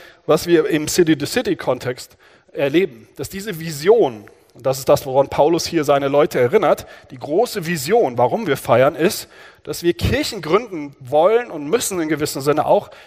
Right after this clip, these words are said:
in den Städten der heutigen Zeit, weil die Zeit heute ist wieder relativ ähnlich wie damals. Es braucht neue Kirchen in den großen, wachsenden Metropolen unserer Zeit.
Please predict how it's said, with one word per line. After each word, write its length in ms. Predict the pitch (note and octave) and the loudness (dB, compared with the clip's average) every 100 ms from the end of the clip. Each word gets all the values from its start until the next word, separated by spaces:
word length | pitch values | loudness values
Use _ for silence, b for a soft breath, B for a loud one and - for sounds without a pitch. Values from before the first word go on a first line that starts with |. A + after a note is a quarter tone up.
| B | B
in 120 | - G#3 | -8 -4
den 100 | G3 | -4
Städten 400 | - G3 - F#3+ | 2 2 2 -2
der 140 | D3+ | 0
heutigen 380 | E3 F3+ E3+ C#3+ | 2 0 -4 -4
Zeit, 420 | D#3 E3 G#3+ F3 | 2 2 2 0
weil 160 | C#3 C3 | 0 0
die 220 | B2+ C3 b b b b b | -2 -10 b b b b b
Zeit 320 | - D#3+ E3 | 0 0 2
heute 240 | D#3 - | 0 0
ist 180 | D#3 D3+ | -2 -4
wieder 220 | D#3+ D3 | 0 2
relativ 380 | - A#3 - G#3 | 4 2 2 -6
ähnlich 340 | G3+ G#3 G#3+ E3 | 0 0 0 -4
wie 60 | |
damals. 540 | C#3 C3 F3 G3+ - - b b b | 0 2 2 -2 -4 -20 b b b
Es 160 | D3 | -14
braucht 440 | - - - A3+ - | -4 0 2 0 -2
neue 240 | E3 F#3 | 0 2
Kirchen 460 | - D#3 E3 A2 B2+ | 0 -4 -6 -8 -16
in 180 | C3 C#3 | -14 -10
den 160 | C#3 | -10
großen, 480 | B2 D3 E3 D3+ B2 | -10 -10 -10 -12 -8
wachsenden 400 | C#3 - D#3+ B2+ | -8 -8 -12 -12
Metropolen 560 | C3 - A#2 C3+ C3 C3+ | -14 -14 -16 -12 -12 -12
unserer 320 | A#2+ A#2 A2+ | -14 -10 -10
Zeit. 380 | - F#2+ F2 | -12 -16 -20